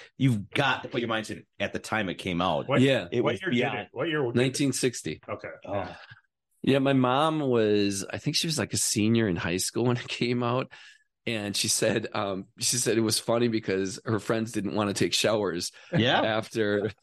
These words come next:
Speaker 1: After,
Speaker 3: <laughs>
Speaker 1: after that came out.
Speaker 3: Yeah.
Speaker 1: And Alfred Hitchcock made every theater, if you could not, you weren't allowed if the movie started. To l-, let you,
Speaker 2: Oh,
Speaker 1: if you
Speaker 2: really?
Speaker 1: showed up late,
Speaker 2: Yeah.
Speaker 1: they didn't let you come in.
Speaker 3: Wow.
Speaker 1: Late. Yeah, he, he said, and, and, and he actually had a, like, a talking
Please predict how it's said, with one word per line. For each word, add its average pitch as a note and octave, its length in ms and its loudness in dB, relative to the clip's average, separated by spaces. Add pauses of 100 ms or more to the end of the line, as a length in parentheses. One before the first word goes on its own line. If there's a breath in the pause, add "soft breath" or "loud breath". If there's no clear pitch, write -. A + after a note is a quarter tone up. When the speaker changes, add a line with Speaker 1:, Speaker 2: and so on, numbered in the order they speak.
Speaker 1:
After, A#2 280 -2
Speaker 3:
<laughs> A#2 180 0
Speaker 1:
after A#2 220 -2
that A2+ 120 0
came C#3 120 0
out. D#3 140 0 (120)
Speaker 3:
Yeah. B2+ 160 2
Speaker 1:
And C3+ 200 -2
Alfred C#3+ 260 0
Hitchcock C#3+ 400 -2 (760)
made A#2+ 220 0
every B2 160 0
theater, A#2 540 0 (200)
if - 240 -2 (240)
you A2+ 140 2
could A#2 180 0
not, B2 260 0
you C3 100 2
weren't F#3 140 2
allowed D3+ 300 2
if A#2 80 -6
the G#2+ 60 -12
movie A2 340 -8 (160)
started. F2 480 -2 (540)
To F2 140 -6
l-, A#2+ 120 0 (120)
let A2 220 2
you, A2 100 4
Speaker 2:
Oh, C3+ 60 4
Speaker 1:
if B2+ 100 4
you C3 60 4
Speaker 2:
really? C3+ 80 0
Speaker 1:
showed C#3+ 200 2
up A#2+ 100 0
late, D3+ 380 0
Speaker 2:
Yeah. F#2+ 220 -8 (140)
Speaker 1:
they A2 120 2
didn't G#2+ 160 4
let G#2+ 160 2
you B2 40 2
come A2 220 0
in. F#2 340 -2
Speaker 3:
Wow. C#3 280 2
Speaker 1:
Late. C3 200 -2 (280)
Yeah, G2+ 260 -2
he, A2+ 280 -2
he A#2 240 0
said, G#2 400 -2
and, G#2 180 0
and, G#2+ 180 -2
and G#2+ 140 -2
he G#2+ 100 0
actually A#2 280 -2
had A2 180 -2
a, F2 220 -2 (640)
like, F#2+ 140 -4
a - 40 -6
talking A2+ 760 -4